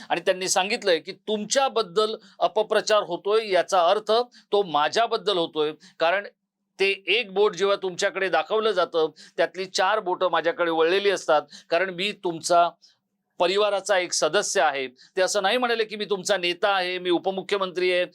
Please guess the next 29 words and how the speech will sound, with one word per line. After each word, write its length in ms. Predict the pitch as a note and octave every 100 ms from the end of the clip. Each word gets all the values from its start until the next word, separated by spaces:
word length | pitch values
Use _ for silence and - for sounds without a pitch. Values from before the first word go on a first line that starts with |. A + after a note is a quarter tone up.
| - -
मी 80 | E3+
माजी 260 | E3 E3+
मुख्यमंत्री," 440 | G3+ F#3 G3 F#3+ F#3+
असं 200 | F#3 G3+
नाही 160 | F3+
म्हणाले. 320 | G3+ D#3+ B2 G#2+ _ - E3+
"मी 100 | A3
तुमच्या 300 | A3+ G#3+ A3
परिवाराचा 560 | G#3 G#3+ A#3 A#3+ B3
एक 120 | A3+
सदस्य 440 | G#3+ G3 F#3 - D#3+
आहे 100 | D#3 - -
आणि 140 | D#3 F3+
त्यामुळे 560 | F3+ G#3+ A3 F#3+ D#3
तुमची 600 | D3+ _ _ F#3+ F#3+ A#3+
अपकीर्ती 580 | B3 A3+ A3+ G3 E3+ E3
ही 200 | F3 F3
माझी 300 | E3 D#3+ G#3+
अपकीर्ती 500 | G#3 G3+ F#3 F#3 E3
असं 240 | F3+ - F3
मी 100 | D#3
समजतो." 600 | D#3 D3+ D3 - G#2+ _ _ _ - - C3+
या 220 | D#3+ E3+
सगळ्या 580 | - F3+ D3+ F#3 G#3 G3+ _ _ -
चार 260 | F3 F#3+ F#3
ते 100 | F#3+
पाच 460 | F#3 - G3 G#3+ G#3+
लोकांच्या 540 | F3+ E3+ F3 E3 F3
बाबतीत 460 | C#3+ D3 - F3+